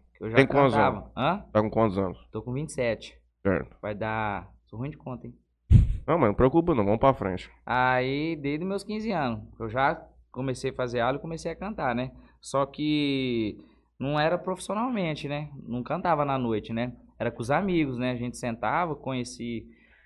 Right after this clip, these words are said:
Speaker 1: entrei pra, co-, eh, mudei pro Dom Arthur, que estudava em outra escola, né? Aí comecei a estudar lá, conheci outros amigos meus que mexiam com música. E aí foi juntando tudo. Aí um deles já trabalhava na noite, fazia, já ganhava dinheiro na época.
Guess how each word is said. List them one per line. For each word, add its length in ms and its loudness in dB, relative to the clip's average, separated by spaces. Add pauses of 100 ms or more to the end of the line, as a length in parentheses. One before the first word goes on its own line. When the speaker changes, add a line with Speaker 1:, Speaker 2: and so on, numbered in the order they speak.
(160)
Speaker 1:
entrei 300 -6
pra, 500 -4 (500)
co-, 200 -12
eh, 220 -6
mudei 340 -6
pro 140 -10
Dom 80 -4
Arthur, 300 -4
que 80 -18
estudava 260 -4
em 40 -4
outra 140 -8
escola, 300 -6
né? 180 -10 (260)
Aí 60 -16
comecei 320 -8
a 40 -4
estudar 280 -4
lá, 160 -2
conheci 300 -8
outros 140 -4
amigos 280 -6
meus 180 -4
que 60 -14
mexiam 240 -10
com 80 -14
música. 400 -6 (800)
E 80 -4
aí 80 0
foi 160 -2
juntando 600 -2
tudo. 520 0
Aí 220 2
um 240 0
deles 280 0
já 200 4
trabalhava 480 2
na 100 0
noite, 460 -6 (400)
fazia, 260 -2
já 120 0
ganhava 360 0
dinheiro 380 -2
na 160 0
época. 400 -4